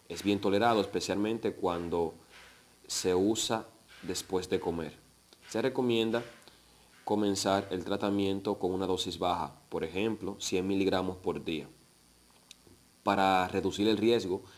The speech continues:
de reacciones adversas. La dosis debe aumentar solo si la respuesta con respecto a la reducción del urato no es satisfactoria. Se debe tener esencial pre-, precaución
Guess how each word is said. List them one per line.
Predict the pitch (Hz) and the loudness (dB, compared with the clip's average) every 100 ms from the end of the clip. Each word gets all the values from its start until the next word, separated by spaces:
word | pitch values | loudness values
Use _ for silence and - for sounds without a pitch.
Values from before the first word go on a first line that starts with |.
| - | -18
de | 98 90 87 82 82 | -6 -2 -2 -4 -4
reacciones | 92 87 - 90 87 87 | -4 -4 -4 -4 -4 -4
adversas. | 85 113 98 78 - - - - - - - - - | -2 0 -2 -6 -12 -18 -20 -20 -20 -20 -20 -6 2
La | 104 | 4
dosis | 117 - 139 131 131 - - _ _ _ | 4 4 4 4 2 -8 -20 _ _ _
debe | - 117 107 104 - | 2 6 6 4 -2
aumentar | 87 85 85 85 107 101 - | -4 -2 -4 0 0 0 0
solo | 95 92 | 0 2
si | 92 101 | 0 0
la | 90 | -2
respuesta | 87 85 - 104 117 117 117 - - - - - | -4 -6 0 2 2 0 -6 -8 -20 -20 -16 -8
con | 85 | -4
respecto | 87 - 92 90 98 | -4 -2 -2 0 0
a | |
la | 92 | 0
reducción | 90 87 - 95 | 0 -2 -2 0
del | 101 101 | 2 4
urato | 107 107 - 110 - - - - - | 4 4 2 -8 -12 -20 -20 -20 -10
no | 98 95 98 | -2 2 2
es | 101 | 0
satisfactoria. | 95 90 - - 80 73 65 - - - - - - - | -2 -4 -6 -10 -8 -8 -10 -14 -20 -20 -20 -20 -20 -12
Se | - 87 | -4 -2
debe | 87 92 | 2 2
tener | 95 92 92 | 2 0 0
esencial | 92 87 - - 95 - | 0 -2 -4 -2 -2 0
pre-, | 98 | -2
precaución | - - 92 92 82 87 - 120 117 | -2 -6 -4 -2 -2 -4 0 2 2